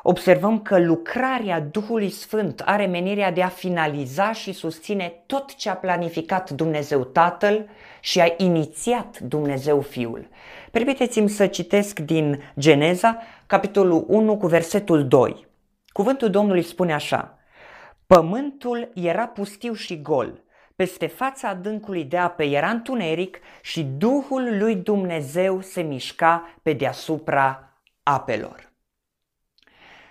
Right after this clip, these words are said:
De asemenea, la Rusalii, Duhul Sfânt vine și dă putere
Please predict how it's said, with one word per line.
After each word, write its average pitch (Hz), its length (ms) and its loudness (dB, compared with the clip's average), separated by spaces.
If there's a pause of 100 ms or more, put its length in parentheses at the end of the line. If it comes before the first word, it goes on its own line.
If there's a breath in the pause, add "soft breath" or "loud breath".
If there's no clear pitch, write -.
(100)
De - 160 2
asemenea, 165 800 0
la 147 200 2
Rusalii, 147 720 0 (300 soft breath)
Duhul 202 520 2
Sfânt 202 420 -2
vine 202 380 0
și 202 220 -6
dă 196 540 4
putere 196 880 2